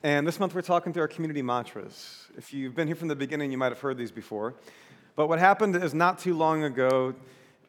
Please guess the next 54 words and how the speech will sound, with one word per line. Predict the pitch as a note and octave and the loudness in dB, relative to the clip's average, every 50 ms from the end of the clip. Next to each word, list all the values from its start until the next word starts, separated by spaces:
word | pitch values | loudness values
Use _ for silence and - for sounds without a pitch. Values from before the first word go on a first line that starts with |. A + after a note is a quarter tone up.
| _ | _
South | - - - F3+ F3 E3+ | -12 0 2 4 4 4
Bend | F#3 E3+ | 2 -2
City | - - E3 D#3+ | -2 -2 -2 -2
Church | C#3+ - E3 D#3+ E3 D#3 - - | -2 0 0 0 0 -2 -4 -4
was | D3+ C#3+ C#3 C3 A#2+ - - - - - - | -4 -2 -2 -2 -4 -8 -12 -16 -18 -12 -10
like | C3 B2+ C#3 | -8 -6 -6
a | B2+ | -6
figment | - - D#3 D3 D#3 D#3 | -2 -2 -2 0 0 -2
of | D3 | 0
my | D3 C#3+ C#3 | 0 0 0
imagination | C3 C3+ C#3 C3+ A#2+ C3 C3+ C#3+ D#3 - - G#3 G#3 F#3 - - - - - - _ - | 0 0 -2 -2 -2 -4 -6 -6 -6 -6 -8 -8 -8 -10 -12 -16 -20 -20 -20 -20 _ -6
and | D3 C#3 C#3 | -4 -4 -2
something | - E3 D3 C#3 D#3 D3 | -2 -4 -4 -4 -2 -2
we | D3 | -2
just | D3 D3 C#3 | -4 -4 -4
started | - D#3+ D3 D3 C#3+ B2 | -2 -2 -2 -2 -4 -6
dreaming | A2+ A#2+ C3+ C#3 C#3+ C#3+ C#3 | -6 -6 -6 -4 -4 -4 -4
about. | C3 C#3 C#3+ D3 D#3 D#3+ D#3+ - - | -4 -4 -4 -2 -4 -4 -6 -8 -8
And | - D3 C#3 | -8 -6 -2
quickly, | - G3 F#3+ G3 F3+ D#3+ - - - - _ _ _ _ _ - - | 0 -2 -2 0 -4 -8 -8 -12 -20 -20 _ _ _ _ _ -20 -6
uh, | - D3+ | -4 -4
people | B2+ - F#3 F3 E3+ | -2 0 -2 -2 -2
started | - F#3 E3 D#3 D#3+ D#3+ | -2 -2 -2 -2 -2 0
asking, | D#3+ D#3+ D#3+ D#3+ - D#3+ D3 | 0 0 0 0 -2 -4 -4
"Well, | C#3+ C#3 | 0 0
what's | D#3+ D#3+ E3 | 0 0 -2
it | F3 | -4
gonna | D3+ D#3+ D3+ C#3 | -4 -2 -4 -4
be | B2 A2+ F3+ F#3 | -4 -2 -2 -2
like, | C#3+ A2+ G#2 F#2 - - | -2 -4 -6 -8 -10 -8
right? | - A#2 C#3 D#3+ D3 | -8 -6 -6 -6 -6
Like, | C3 A#2 - - | -8 -10 -12 -12
what's | - C3 - - | -14 -12 -12 -12
this | C3 - | -14 -12
thing | - C#3 C3 B2+ | -10 -8 -6 -6
actually | B2+ A#2+ - - C3 A2+ A2+ - _ | -6 -6 -8 -10 -10 -10 -12 -16 _
gonna | - C3 A2+ A2 | -10 -8 -8 -8
be | G#2 G2+ D#3+ E3+ | -8 -6 -4 -4
like?" | D#3 A#2+ G#2+ A2+ - - - - - - - - _ - | -2 -2 -4 -6 -8 -10 -16 -20 -20 -20 -20 -20 _ -2
And | D3+ D#3+ | -2 0
it | F3 | 0
seemed | E3 - A3+ A3+ G#3+ | 0 -2 0 0 0
important | F#3+ - - F#3+ F#3+ F#3 F3+ E3+ E3+ D#3 C3 | 0 2 4 4 4 4 2 0 -4 -4 0
that | C3+ D3 D3+ D3+ D#3 | 2 2 2 2 0
we | D#3 D#3 D#3 D3 D3+ - | 0 0 -2 -2 -4 -8
find | - - - E3+ E3 E3+ E3+ F3 E3+ D#3+ | -16 -6 0 2 2 2 2 2 0 0
language | D#3+ E3 E3 D#3 E3 D#3+ - | 0 0 0 0 -2 -2 -2
for | - D3+ | -4 -6
things | C#3+ - D#3+ D#3+ D3+ B2 | -4 -4 -4 -4 -4 -2
that | C3 C3+ C3+ | -2 0 0
are | C3 | 0
deeper | B2 A2+ G#2+ C3 C#3+ D3+ D3+ - E3 D#3+ D#3 | -2 -4 -6 -4 -4 -4 -2 -2 -2 -2 -2
than | C3 C3 B2 A#2+ | -4 -6 -8 -8
style. | - - - - A#2+ A#2+ C#3 E3 F#3 G#3 G3 | -12 -8 -4 -2 -2 0 -2 -2 -4 -6 -8